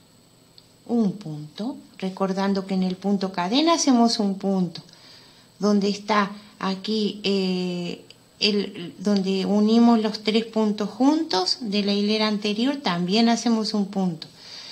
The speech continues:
Y al final de la hilera tienen que contar los puntos, siempre cuenten los puntos,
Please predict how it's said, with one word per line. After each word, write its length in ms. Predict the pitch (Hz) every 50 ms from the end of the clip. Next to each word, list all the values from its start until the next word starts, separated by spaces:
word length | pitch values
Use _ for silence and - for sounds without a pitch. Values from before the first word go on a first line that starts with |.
| - - - - - -
Y 100 | 202 226
al 140 | 226 233 226
final 420 | - 240 233 233 254 285 311 302
de 120 | 349 349
la 140 | 339 359 349
hilera 380 | 349 330 320 330 311 330 330 330
tienen 340 | 311 302 294 302 302 285 -
que 160 | 254 247 247
contar 360 | - 233 220 214 220 233 233
los 220 | 233 226 220 220
puntos, 460 | - - - 165 165 170 170 - 185 -
siempre 440 | - - 294 277 285 285 285 277
cuenten 380 | 277 233 240 233 233 240 233 220
los 120 | 202 196
puntos, 520 | - - - 185 180 180 170 165 - 151